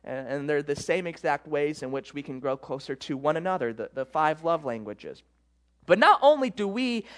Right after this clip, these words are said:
as a church want to grow closer to God, but as I mentioned, we want to expand God's kingdom. We want, we want to expand his kingdom. That is our, that is our purpose. That's our why. That's our vision statement. Growing closer to God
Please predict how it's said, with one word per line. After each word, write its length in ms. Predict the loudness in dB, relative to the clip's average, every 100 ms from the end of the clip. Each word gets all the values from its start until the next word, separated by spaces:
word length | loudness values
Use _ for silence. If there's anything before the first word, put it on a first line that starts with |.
| 2
as 140 | 4 4
a 80 |
church 340 | 2 2 2 0
want 160 | -6 -2
to 60 |
grow 200 | 6 6
closer 340 | 6 2 2 0
to 80 |
God, 440 | 4 8 10 10 8
but 80 | 4
as 120 | 4
I 100 | 4
mentioned, 380 | 2 2 -2 -4
we 120 | 0
want 200 | 2 0
to 220 | -4 -4 -6 -12 0
expand 840 | 0 0 -2 6 8 8 4 2
God's 380 | 2 4 4 2
kingdom. 240 | 0 0 2
We 60 |
want, 120 | 0
we 80 | 0
want 220 | 0 0
to 100 | 2
expand 720 | -2 -2 2 6 8 6 2 -4 -6 -4
his 160 | -4
kingdom. 420 | -2 0 4 4 8
That 260 | 10 10
is 160 | 6 6
our, 220 | 6 6 6
that 180 | 6
is 140 | 8 6
our 80 | 4
purpose. 420 | 4 4 4 0
That's 260 | 0 2
our 120 | 0 2
why. 280 | 6 6
That's 220 | 6 4 4
our 100 | 0
vision 360 | 2 0 0
statement. 400 | -4 -4 -4 -4
Growing 320 | 2 4 4
closer 320 | 2 0 0 -4
to 80 |
God 400 | 0 4 6 6